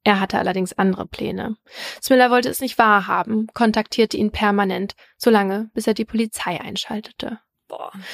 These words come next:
Speaker 1: Der Gutachter attestiert, dass Smilla nicht mit Zurückweisung umgehen und auch nicht verlieren könne. Außerdem sei sie extrem ehrgeizig und empfindlich und reagiere deshalb oft übertrieben.
Speaker 2: <laughs> Übertrieben ist ein gutes Wort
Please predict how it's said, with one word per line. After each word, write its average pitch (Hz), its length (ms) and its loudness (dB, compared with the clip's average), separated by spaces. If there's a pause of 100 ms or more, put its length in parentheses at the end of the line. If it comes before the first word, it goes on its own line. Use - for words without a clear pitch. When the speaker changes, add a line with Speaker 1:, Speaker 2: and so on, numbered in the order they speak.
(240)
Speaker 1:
Der 269 100 4
Gutachter 254 500 2
attestiert, 247 540 2
dass 233 140 -2
Smilla 226 320 6
nicht 214 300 2
mit 202 160 -2
Zurückweisung - 640 -4
umgehen 196 460 0
und - 160 -6
auch 190 220 0
nicht - 240 -4
verlieren 185 500 -4
könne. 208 400 -8 (300)
Außerdem 214 340 4
sei 208 140 4
sie 196 100 2
extrem 233 440 4
ehrgeizig 202 760 2
und 208 120 -2
empfindlich 220 600 4 (280)
und 214 140 0
reagiere 214 400 2
deshalb 202 400 0
oft - 260 -2
übertrieben. 196 800 -6 (180)
Speaker 2:
<laughs> - 360 -8
Übertrieben 226 720 2
ist - 180 -2
ein 220 100 4
gutes 202 440 -6
Wort 175 280 -4